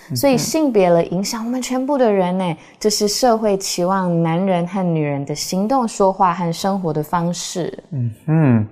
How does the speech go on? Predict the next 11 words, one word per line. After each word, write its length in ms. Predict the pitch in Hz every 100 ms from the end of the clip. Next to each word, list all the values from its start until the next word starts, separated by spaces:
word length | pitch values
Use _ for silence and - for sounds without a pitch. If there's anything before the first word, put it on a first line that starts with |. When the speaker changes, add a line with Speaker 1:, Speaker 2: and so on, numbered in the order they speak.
| - - -
Speaker 1:
Gender 400 | - 180 208 233
is 280 | - 160 123
different 540 | 120 143 139 123 113
from 220 | - 127
your, 220 | 120 113 -
what 240 | 127 123 131
your 200 | 120 117
body 420 | 139 135 113 -
is 140 | 120 - -
physically 480 | 127 120 - 113 113
like. 500 | 120 147 104 98